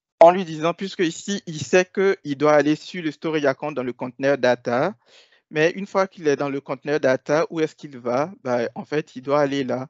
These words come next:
dans bronze, et je sais plus ce que j'ai, j'ai, j'ai, je crois que ça doit être customers.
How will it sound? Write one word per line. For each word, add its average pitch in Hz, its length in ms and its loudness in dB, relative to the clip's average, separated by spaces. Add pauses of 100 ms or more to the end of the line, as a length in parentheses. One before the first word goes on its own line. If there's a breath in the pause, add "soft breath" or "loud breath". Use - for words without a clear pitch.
(1200 soft breath)
dans 131 160 0
bronze, 143 640 -4 (480)
et 123 340 0
je 120 140 -8
sais 113 160 -6
plus 143 180 -6
ce - 120 -14
que 135 100 -4
j'ai, 117 640 4
j'ai, 117 320 -6
j'ai, 110 180 -6
je - 100 -12
crois 131 120 2
que 123 60 -2
ça 120 100 0
doit 131 100 0
être 123 100 -8
customers. 135 720 -2